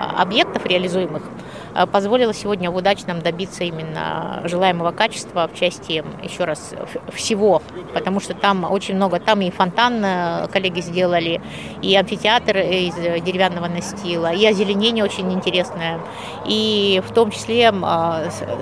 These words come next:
с-, сама площадь как покрытие, э, как я уже сказала, качественная тротуарная плитка, и по освещению. То есть вообще я считаю, что, э, основные элементы, которые, вообще на которых нельзя экономить,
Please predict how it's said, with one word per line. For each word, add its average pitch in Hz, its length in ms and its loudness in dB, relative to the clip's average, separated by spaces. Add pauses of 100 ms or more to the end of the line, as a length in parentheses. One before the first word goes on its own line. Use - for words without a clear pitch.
(240)
с-, - 200 -8
сама 208 260 6
площадь 240 400 0
как 190 120 2
покрытие, 208 720 0 (440)
э, 170 420 -2
как - 160 -12
я 185 80 4
уже 175 100 -2
сказала, 175 400 -2
качественная 170 440 -2
тротуарная 240 520 2
плитка, 214 380 -2 (120)
и 247 100 2
по 240 380 8
освещению. 202 520 -2
То - 40 -16
есть - 100 -10
вообще 202 320 6
я 240 80 6
считаю, - 280 2
что, 175 360 0 (720)
э, 170 920 2 (340)
основные 233 560 6
элементы, 220 400 4
которые, 185 760 6 (260)
вообще 233 320 4
на 226 120 4
которых 233 400 6
нельзя 214 380 6
экономить, 214 580 2